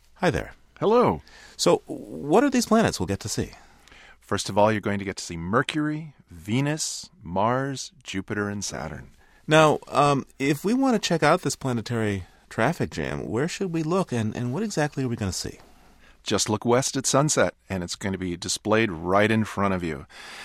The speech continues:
Speaker 2: It's going to be a gigantic traffic jam of the ancient gods across the sky in a straight line, uh,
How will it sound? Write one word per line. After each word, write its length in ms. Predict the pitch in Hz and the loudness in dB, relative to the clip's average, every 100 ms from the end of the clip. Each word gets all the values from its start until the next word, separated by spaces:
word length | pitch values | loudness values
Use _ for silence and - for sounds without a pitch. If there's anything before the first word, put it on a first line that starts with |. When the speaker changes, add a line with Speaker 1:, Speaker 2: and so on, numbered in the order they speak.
| - - | -18 -10
Speaker 2:
It's 240 | 98 90 | -6 -6
going 160 | - 101 | -2 -2
to 80 | 95 | 0
be 240 | 98 98 | 0 2
a 100 | 87 | 0
gigantic 680 | 80 92 82 107 120 127 - | -2 -4 -4 0 0 0 -4
traffic 540 | - - 123 139 139 104 | -6 2 4 4 -4 -6
jam 400 | 110 107 117 110 | -2 0 2 0
of 120 | 90 | -2
the 140 | 90 | -2
ancient 380 | 101 113 110 - | -2 -2 -4 -4
gods 340 | 95 95 107 | 0 0 -2
across 400 | - - 98 113 | -6 0 2 2
the 80 | - | -2
sky 380 | - - 104 110 | -4 0 0 0
in 120 | 104 | -4
a 80 | 69 | -6
straight 460 | - - 87 101 120 | -8 -4 0 0 2
line, 500 | 104 107 113 107 104 | 0 2 2 0 -2
uh, 280 | 90 - | -4 -8